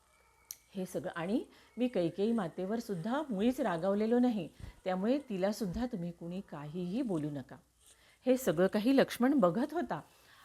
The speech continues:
आणि त्याला कैकेयी मातेचा आणि आपल्या वडिलांचा भयंकर राग आला होता. रागामुळे आणि दुःखामुळे त्याचे दोन्ही डोळे पाण्यानं भरून गेले होते.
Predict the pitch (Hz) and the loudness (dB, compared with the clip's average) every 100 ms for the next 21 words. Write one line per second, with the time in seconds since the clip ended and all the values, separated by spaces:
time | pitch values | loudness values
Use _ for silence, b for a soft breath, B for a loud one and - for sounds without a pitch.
0 | b 202 233 208 170 196 339 - B B | b -2 -2 -2 0 0 0 -4 B B
1 | - 185 175 214 269 254 - 196 214 180 | -2 0 0 2 2 2 0 -4 -4 -6
2 | - 190 214 180 208 190 185 214 233 254 | -4 -6 -6 -6 -6 -4 -2 -2 -2 -4
3 | 175 190 220 240 330 330 190 165 156 151 | -2 0 2 4 2 2 2 2 -4 -6
4 | - 135 _ b b b b 185 180 180 | -12 -18 _ b b b b 6 8 8
5 | 208 226 254 302 190 208 196 175 - 214 | 8 10 10 8 6 6 6 4 4 6
6 | 240 196 311 B B B 196 269 269 190 | 8 8 4 B B B -4 0 0 0
7 | 165 170 226 247 185 185 262 254 160 175 | -2 0 2 2 2 2 0 -2 -6 -4
8 | 202 165 165 226 277 247 202 170 143 | -4 -4 -2 0 2 2 0 -2 -10